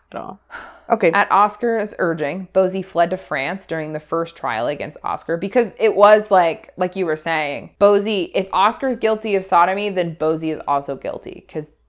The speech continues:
Speaker 2: he's being accused of
Speaker 1: A hundred percent.
Speaker 2: doing it with
Speaker 1: And
Speaker 2: Bosie.
Speaker 1: also, Bosie fucking sucks, so he can eat
Speaker 2: Yeah.
Speaker 1: a dick.
Speaker 2: Mood.
Speaker 1: Which he would probably like.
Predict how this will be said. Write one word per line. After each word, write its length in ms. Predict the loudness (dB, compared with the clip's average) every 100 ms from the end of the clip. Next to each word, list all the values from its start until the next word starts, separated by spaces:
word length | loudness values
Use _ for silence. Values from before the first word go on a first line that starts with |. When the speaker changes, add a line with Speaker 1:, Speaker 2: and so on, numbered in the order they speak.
| -18
Speaker 2:
he's 220 | -12 -6
being 120 | -2
accused 0 |
of 0 |
Speaker 1:
A 60 | -2
hundred 240 | -2 -4
percent. 320 | -6 -8 -6 -6
Speaker 2:
doing 220 | -6 -8
it 120 | -6
with 160 | -6 -2
Speaker 1:
And 100 | -2
Speaker 2:
Bosie. 280 | -2 0
Speaker 1:
also, 60 | -2 0
Bosie 460 | 4 4 4 0 -6 2
fucking 360 | 2 2 -6 -6
sucks, 540 | -2 6 6 4 -16
so 320 | -16 -10 -8
he 140 | -8 -10
can 160 | -10
eat 60 | -4
Speaker 2:
Yeah. 200 | -4 -4
Speaker 1:
a 40 | -4
dick. 380 | -4 -6 -12 -20 _ -20 _ _ -10
Speaker 2:
Mood. 260 | -10 -10 _
Speaker 1:
Which 80 | -10
he 80 | -8
would 160 | -8
probably 320 | -4 -2 -2
like. 300 | -4 -6 -8